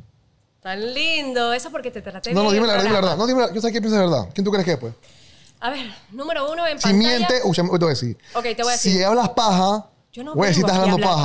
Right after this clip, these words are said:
Speaker 2: paja".
Speaker 1: paja. Yo no vengo a hablar
Speaker 2: Ok,
Speaker 1: paja.
Speaker 2: vamos a ver, dale para allá.
Speaker 1: Blanca Herrera.
Speaker 2: Blanca Herrera, Blanca Herrera, la que está en las noticias.
Speaker 1: Sí.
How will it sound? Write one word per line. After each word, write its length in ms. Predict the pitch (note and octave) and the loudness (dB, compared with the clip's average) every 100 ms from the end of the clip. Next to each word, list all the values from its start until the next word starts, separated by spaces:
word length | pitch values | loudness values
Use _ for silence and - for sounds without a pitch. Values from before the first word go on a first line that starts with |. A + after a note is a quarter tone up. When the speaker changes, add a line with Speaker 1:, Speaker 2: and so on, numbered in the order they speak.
| B2+ | 0
Speaker 2:
paja". 100 | C3 | -2
Speaker 1:
paja. 120 | D#3 - _ _ | -6 -14 _ _
Yo 100 | - | -6
no 80 | G#3+ | -4
vengo 160 | G#3+ C4+ | -2 -4
a 20 | |
hablar 160 | G#3+ D#3 | -4 -2
Speaker 2:
Ok, 40 | |
Speaker 1:
paja. 160 | B2+ A2 | -4 -4
Speaker 2:
vamos 200 | C#3+ D#3+ | -2 0
a 40 | C#3+ | 2
ver, 80 | C#3+ | 0
dale 140 | D3+ | 0
para 120 | C#3 | 2
allá. 80 | A#3+ | 2
Speaker 1:
Blanca 160 | A3+ A3 | 0 0
Herrera. 360 | G#3 F3 E3+ - _ _ _ _ _ _ _ _ _ _ - | -2 -4 -10 -16 _ _ _ _ _ _ _ _ _ _ -6
Speaker 2:
Blanca 260 | C#3 D3+ D3 | -2 0 2
Herrera, 360 | F#3 A3 - C3 | 2 2 0 0
Blanca 280 | D#3+ G3 | 0 2
Herrera, 360 | G#3 A3 B3 A#3+ | 2 2 2 0
la 100 | E3+ | -2
que 60 | D#3 | -2
está 120 | D#3 | 2
en 60 | A3 | 2
las 60 | G#3 | 2
noticias. 480 | A3+ G#3 C3 B2+ | 2 0 0 -2
Speaker 1:
Sí. 460 | - - G#3 B3+ E4+ | -6 -8 -8 -8 -10